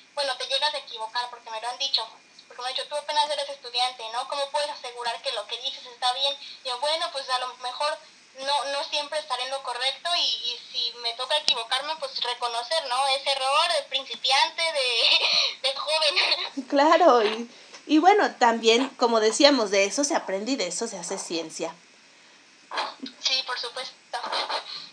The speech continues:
Speaker 2: Pues muchísimas gracias, Wendy. Ha sido un gusto tenerte en el programa, ha sido un gusto platicar contigo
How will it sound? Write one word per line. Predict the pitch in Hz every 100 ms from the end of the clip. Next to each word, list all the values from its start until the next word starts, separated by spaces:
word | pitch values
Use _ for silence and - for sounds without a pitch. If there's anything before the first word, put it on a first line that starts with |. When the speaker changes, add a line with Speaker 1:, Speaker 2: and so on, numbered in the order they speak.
| - -
Speaker 2:
Pues | 254 254
muchísimas | 254 262 302 302 359 320 254
gracias, | 247 262 262 240 247
Wendy. | 262 269 277 302
Ha | 254 254
sido | 294 277
un | 277 262
gusto | 277 320 320 359
tenerte | 294 269 262 269
en | 277
el | 247
programa, | 240 226 220 247 285
ha |
sido | 285 277 277
un | 254
gusto | 285 - 285
platicar | 254 247 233 226 233
contigo | 254 247 262 240 269